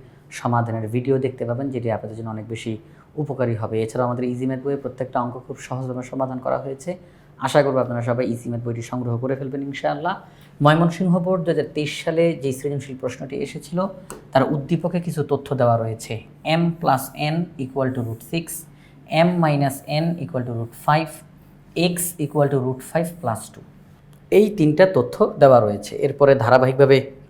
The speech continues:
ক, খ, গ তিনটা প্রশ্ন দেওয়া, আমরা সবগুলো প্রশ্নেরই সমাধান করব।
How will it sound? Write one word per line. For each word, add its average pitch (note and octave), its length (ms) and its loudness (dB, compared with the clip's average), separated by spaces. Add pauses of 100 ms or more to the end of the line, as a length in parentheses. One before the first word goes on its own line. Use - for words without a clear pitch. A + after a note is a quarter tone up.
(680)
ক, C3+ 140 10
খ, C#3 120 4
গ B2+ 200 8
তিনটা C3 300 0
প্রশ্ন B2 300 -4
দেওয়া, C#3+ 160 4
আমরা D3 180 6
সবগুলো C3 380 0
প্রশ্নেরই C#3+ 360 -2
সমাধান D3+ 380 -2
করব। D#3 300 -4